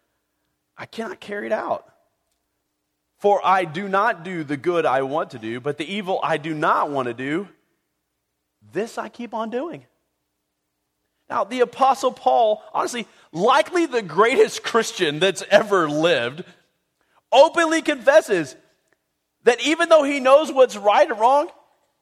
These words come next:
he can't make himself do it. Have you ever been there? <laughs> Yeah, right.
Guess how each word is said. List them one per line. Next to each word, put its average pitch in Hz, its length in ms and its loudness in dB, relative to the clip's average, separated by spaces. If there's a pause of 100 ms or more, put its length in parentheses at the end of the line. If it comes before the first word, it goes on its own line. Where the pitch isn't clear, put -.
(120)
he 349 160 2
can't 381 400 -2
make 370 180 0
himself 392 420 0
do 440 260 2
it. - 120 2 (2000)
Have 196 140 -8
you 339 60 -8
ever 330 120 -10
been 330 200 -12
there? 277 320 -14 (1400)
<laughs> - 0 -
Yeah, 151 840 -2 (100)
right. 143 360 -2